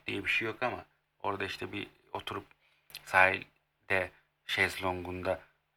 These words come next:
bir bira içeyim dediğinde ona hizmet nasıl olacak? Bunu görmesi gerekiyor. Ben bunu ne kadar anlatsam boş yani. Biz de yaşadık bunun, o hizmet kalitesini ama gerçekten bunu insanın gidip yaşaması, görmesi gerekiyor.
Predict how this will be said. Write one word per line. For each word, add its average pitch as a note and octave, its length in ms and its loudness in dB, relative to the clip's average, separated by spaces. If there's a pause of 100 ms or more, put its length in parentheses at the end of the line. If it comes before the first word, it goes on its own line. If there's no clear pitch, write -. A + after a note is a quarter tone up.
(140)
bir G#2+ 200 -8
bira G#2+ 160 -2
içeyim G#2 420 -2
dediğinde F#2+ 260 -4
ona D3+ 340 0 (160)
hizmet C#3 320 0
nasıl C#3+ 300 -2
olacak? F#2+ 600 0 (1600)
Bunu B2 180 0
görmesi F#2 440 2
gerekiyor. F2 360 0
Ben G#2+ 160 4
bunu C3+ 140 -2
ne D3+ 80 2
kadar A#2+ 200 10
anlatsam G2 480 0
boş G2+ 220 0
yani. F2 240 -6
Biz A#2 120 -10
de G#2+ 60 4
yaşadık F2 320 -4 (100)
bunun, F#2 280 -6
o F#2+ 140 -4
hizmet F#2+ 360 -6
kalitesini G#2 560 -4
ama A#2 200 -4 (1000)
gerçekten A#2 440 4
bunu A#2 100 0
insanın A2 300 0
gidip G#2 260 -6
yaşaması, G2+ 380 -2
görmesi F#2+ 500 0
gerekiyor. G2+ 560 -2